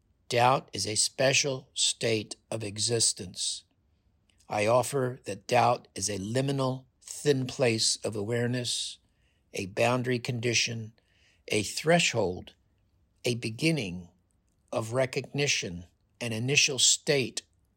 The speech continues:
initial stage of becoming. And then, of course,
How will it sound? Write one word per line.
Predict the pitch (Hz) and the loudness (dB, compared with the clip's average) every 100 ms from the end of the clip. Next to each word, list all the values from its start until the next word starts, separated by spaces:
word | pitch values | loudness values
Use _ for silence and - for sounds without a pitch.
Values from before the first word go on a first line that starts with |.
| _ _ _ _ _ - | _ _ _ _ _ -12
initial | 95 101 107 | -2 -2 0
stage | - - - 165 127 90 - - - _ _ _ _ _ _ - | 0 0 4 2 2 -6 -6 -8 -8 _ _ _ _ _ _ -16
of | 85 | -10
becoming. | 95 - 117 107 90 87 - _ _ _ _ _ _ _ _ _ _ _ _ - | -10 -6 -4 -2 -4 -8 -14 _ _ _ _ _ _ _ _ _ _ _ _ -6
And | 123 | 2
then, | 135 202 | 6 8
of | 233 | 6
course, | - 120 95 110 - - | 4 0 0 -2 -4 -6